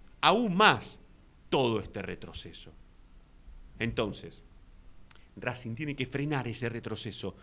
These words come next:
Basta de retroceder. Hay que ganarle a Estudiantes de La Plata, pero ganarle bien. Plantar un equipo contra Estudiantes que después vos llegues convencido a River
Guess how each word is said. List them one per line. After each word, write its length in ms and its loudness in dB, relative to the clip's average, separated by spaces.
Basta 460 -4
de 100 -2
retroceder. 760 -2
Hay 80 -2
que 120 -4
ganarle 360 2
a 40 0
Estudiantes 460 -2
de 60 2
La 160 0
Plata, 240 0
pero 180 -2
ganarle 440 0
bien. 480 0
Plantar 540 4
un 100 4
equipo 400 0
contra 240 -2
Estudiantes 460 -2
que 160 -4
después 400 0
vos 160 -2
llegues 220 -6
convencido 840 0
a 240 4
River 580 2